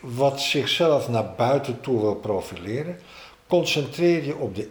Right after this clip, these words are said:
inhoud en de vorm die door je heen komt en maak die mooi. Daar ben je toegewijd aan.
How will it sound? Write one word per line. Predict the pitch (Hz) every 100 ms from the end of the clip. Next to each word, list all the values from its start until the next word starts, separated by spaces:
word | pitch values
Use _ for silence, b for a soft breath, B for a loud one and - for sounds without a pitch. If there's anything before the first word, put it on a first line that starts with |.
| -
inhoud | 240 233 143 92 82 - - - - _ B B B
en | - 110
de | 113
vorm | - - 214 151 85 - - b b b b
die | - 104 151 123
door | 127 117
je | 104 95
heen | 101 147 151
komt | 196 202 196 - B B
en | - 139 139 127
maak | 127 120 117 117
die | 196 170
mooi. | 143 151 151 95 - - - _ _ b b b b _ _
Daar | 160 202 208
ben | 180
je | 156 147
toegewijd | 170 - 120 98 92
aan. | 76